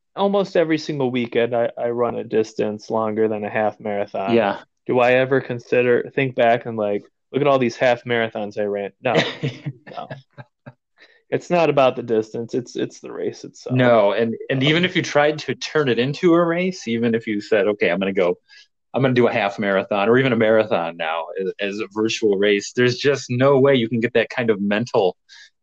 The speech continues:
Speaker 2: engagement, that, that, that sharpness, that, that razor's edge that you're on during a race. You cannot do it either by yourself or just getting together with buddies, or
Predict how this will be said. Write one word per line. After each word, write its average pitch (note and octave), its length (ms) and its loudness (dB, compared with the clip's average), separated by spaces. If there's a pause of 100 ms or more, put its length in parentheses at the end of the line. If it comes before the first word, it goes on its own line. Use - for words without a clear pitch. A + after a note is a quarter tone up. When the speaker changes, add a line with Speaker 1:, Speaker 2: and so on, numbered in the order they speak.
(120)
Speaker 2:
engagement, A2 760 0 (100)
that, G2+ 300 0
that, G2 320 0 (840)
that G#2 240 2
sharpness, B2+ 720 -2
that, F#2+ 240 -4 (220)
that A#2+ 200 2
razor's A#2 460 2
edge A2+ 220 2
that A2+ 120 -4
you're G#2 140 2
on G#2 160 2
during G2+ 220 2
a F#2+ 80 2
race. G2 320 0
You - 40 -20
cannot D#3+ 480 -2
do B2 260 4
it F2+ 160 0 (280)
either A2 200 0
by G#2+ 240 2
yourself A2+ 600 2
or G#2 80 -6
just G2 160 -14
getting A2+ 300 -8
together G#2+ 280 0
with G2 140 -2
buddies, G2 460 -2
or F2 200 -4